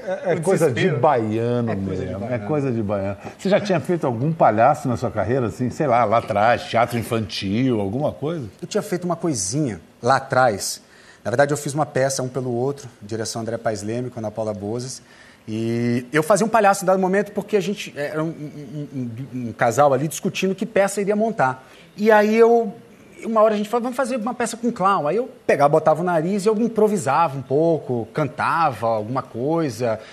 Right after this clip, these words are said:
Speaker 2: É, aí um dia aqui em São Paulo eu vi um, um, um, um, um, um bichinho assim, tipo de espuma, tipo um lagarto assim, que pegava,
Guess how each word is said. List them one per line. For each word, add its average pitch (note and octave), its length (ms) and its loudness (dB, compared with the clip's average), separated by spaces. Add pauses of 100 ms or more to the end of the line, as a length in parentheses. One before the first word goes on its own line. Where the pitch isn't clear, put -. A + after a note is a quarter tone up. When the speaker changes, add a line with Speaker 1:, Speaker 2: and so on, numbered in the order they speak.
(220)
Speaker 2:
É, A#2+ 300 -10 (160)
aí C3+ 160 0
um E3 140 4
dia C#3 160 4
aqui - 140 -2
em A3 40 0
São F#3+ 180 0
Paulo F3 460 2
eu D3+ 120 0
vi B2 180 -4
um, D#3+ 40 2
um, B2+ 760 -4 (480)
um, A#2+ 40 -10
um, G2+ 500 -8 (220)
um, B2 200 -4 (960)
um C4+ 80 -4
bichinho G#3+ 400 0
assim, F3+ 240 0
tipo D#3 240 -6
de C3+ 180 -6
espuma, E3+ 460 0
tipo D3 200 -8
um D3 60 0
lagarto C3 460 0
assim, D3+ 180 -6
que C3 80 -8
pegava, B2+ 600 0